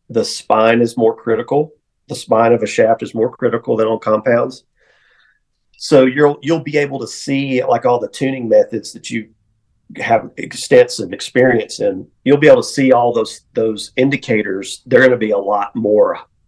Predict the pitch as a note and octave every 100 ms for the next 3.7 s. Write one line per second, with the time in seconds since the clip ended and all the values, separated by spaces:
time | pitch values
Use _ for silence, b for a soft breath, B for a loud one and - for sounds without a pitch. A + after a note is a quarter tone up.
0 | _ C3+ F3+ F3 - - - _ _ -
1 | - C3 B2 A#2+ G2 E2+ F#2 G2+ G2 F#2+
2 | - A2 G#2 G2 F#2 G#2+ G2 G2 F#2+ G2
3 | F2+ F2+ E2+ - F2+ - -